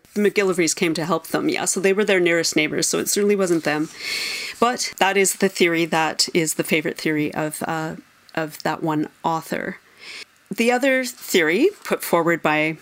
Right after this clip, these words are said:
my great uncle is that it was actually spirits, <laughs> that spirits are responsible for all of those things. And he emphatically stated that that was his firm belief, and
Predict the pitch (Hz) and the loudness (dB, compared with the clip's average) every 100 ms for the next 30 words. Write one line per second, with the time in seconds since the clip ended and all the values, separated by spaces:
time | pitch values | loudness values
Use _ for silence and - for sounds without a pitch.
0 | - - 165 156 156 151 151 160 220 294 | -8 -2 0 0 -2 0 -2 0 0 0
1 | - 160 262 - - 139 160 147 165 254 | -2 -2 -4 -6 -4 -4 -2 -2 -2 -2
2 | - - _ _ _ - 135 - 196 220 | -6 -8 _ _ _ -8 -6 -2 0 0
3 | - 254 175 - - - - - - 185 | -2 -2 -2 -4 -4 -6 -6 -4 -2 0
4 | - - 165 196 - - - _ _ - | -2 -2 0 -2 -2 -6 -8 _ _ -4
5 | 180 208 - 170 143 147 143 - - 117 | 0 2 2 -2 -2 -4 -6 -4 -2 0
6 | 156 151 160 - 151 147 - 156 151 151 | 0 -2 -2 -2 -2 -2 -2 -4 -2 -2
7 | 143 - - 156 151 165 160 - 160 165 | -2 -8 -6 -6 -2 -4 -4 -4 -4 -6
8 | - - - _ - - 180 208 196 127 | -12 -20 -20 _ -4 2 2 2 0 -4
9 | - - - - - _ _ 160 160 170 | -4 -8 -10 -14 -20 _ _ -2 0 0
10 | - 165 - - - 196 202 190 147 143 | 0 0 0 -2 2 4 2 0 -2 -2
11 | - - - - - - 165 156 156 | -4 -10 -14 -14 -14 -4 -2 0 0